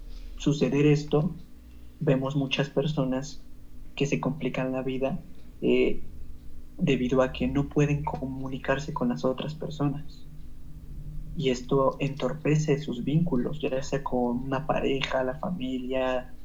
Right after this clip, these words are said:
eh, incluso los amigos. Creo que lo importante es conocernos, conocer lo que sentimos, lo que nos aterra,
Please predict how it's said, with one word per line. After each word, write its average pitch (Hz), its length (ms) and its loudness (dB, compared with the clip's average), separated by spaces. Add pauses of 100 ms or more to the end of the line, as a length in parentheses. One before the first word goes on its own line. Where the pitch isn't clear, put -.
(280)
eh, 127 380 2 (100)
incluso - 380 0
los 127 160 0
amigos. - 540 0 (560)
Creo 143 220 6
que 147 120 6
lo 139 80 8
importante 127 800 2
es - 260 -4 (120)
conocernos, 151 1120 6 (420)
conocer 131 480 2
lo 143 120 4
que 143 120 2
sentimos, 151 600 6
lo - 100 0
que - 120 0
nos - 200 -2
aterra, 147 500 4